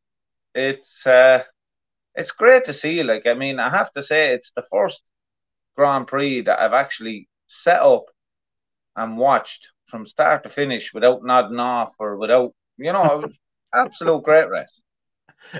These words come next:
Speaker 2: Yeah, I would last whatever money anyway. Like, yeah, yeah, over the last few sequences. Like, but I think one team, and we always come back to Ferrari, of course, and we measure them off their former glories and stuff. It seemed a bit of a flash in the pan, maybe what Leclerc did last, last time out. When you see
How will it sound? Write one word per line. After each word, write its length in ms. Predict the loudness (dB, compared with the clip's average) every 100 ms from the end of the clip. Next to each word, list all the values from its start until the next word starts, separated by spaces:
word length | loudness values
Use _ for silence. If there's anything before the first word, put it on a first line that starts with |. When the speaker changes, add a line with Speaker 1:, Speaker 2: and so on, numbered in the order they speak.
| -16
Speaker 2:
Yeah, 260 | -10 -8 -6
I 60 |
would 160 | -6 -6
last 340 | -6 -8 -6
whatever 300 | -10 -8 -8
money 300 | -8 -10 -10
anyway. 340 | -12 -12 -14 -16 -16
Like, 240 | -16 -14
yeah, 220 | -12 -12 -12
yeah, 180 | -16 -12
over 380 | -12 -10 -14 -16 _ _ _ _
the 60 | -8
last 200 | -6 -6
few 100 | -14
sequences. 540 | -14 -14 -14 -14 -12
Like, 180 | -12 -12 -12
but 200 | -14 -14 _ _ _
I 80 | -20
think 380 | -10 -8 -8 -10 -20 _ _ _ _ _ _ _ _ _ _ _ _
one 360 | -14 -6 -4 -4
team, 280 | -6 -4 -4
and 120 | -4
we 80 | -4
always 220 | -6 -8
come 120 | -8
back 160 | -10 -10
to 60 |
Ferrari, 360 | -10 -6 -4 -4
of 80 | -6
course, 300 | -10 -10 -10
and 60 | -14
we 60 |
measure 280 | -10 -10 -10
them 120 | -12
off 180 | -10 -10
their 140 | -10 -12
former 380 | -8 -8 -8
glories 380 | -8 -8 -8 -10
and 80 | -16
stuff. 240 | -14 -14 _ _ _ _ _ _ -20 _ _
It 120 | -20 -8
seemed 260 | -4 -4
a 40 | -4
bit 120 | -8
of 80 | -10
a 40 |
flash 320 | -8 -8 -8
in 60 | -14
the 60 |
pan, 220 | -8 -8 -6
maybe 180 | -8
what 180 | -8 -10
Leclerc 340 | -12 -8 -8 -8
did 100 | -10
last, 280 | -12 -12
last 240 | -10 -10 -8
time 140 | -10
out. 140 | -10 -10
When 120 | -14
you 80 | -14
see 320 | -12 -14